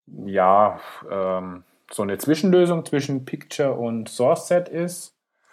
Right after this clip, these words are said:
und eben durch mehrere Source minus eins, minus zwei und so weiter Attribute, die dann eine Media Query und eine Source enthalten, das Ganze eben abdecken soll.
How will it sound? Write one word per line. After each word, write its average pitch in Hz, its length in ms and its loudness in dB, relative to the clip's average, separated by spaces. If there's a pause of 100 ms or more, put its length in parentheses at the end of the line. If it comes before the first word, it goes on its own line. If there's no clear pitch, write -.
(380)
und 117 180 -2
eben 117 240 2
durch 110 240 2
mehrere 113 640 2
Source 107 800 0
minus 107 580 -2
eins, 120 540 -6
minus 101 400 -6
zwei 104 340 2
und 101 160 -8
so 98 140 -4
weiter 135 400 2
Attribute, 131 580 0
die 131 760 0
dann 107 180 2
eine 101 140 -2
Media 131 320 0
Query 127 380 2
und 107 180 -10
eine 110 80 -6
Source 131 360 2
enthalten, 113 880 -2
das 104 180 -4
Ganze 92 340 -8
eben 90 200 -10
abdecken 85 540 -12
soll. - 340 -12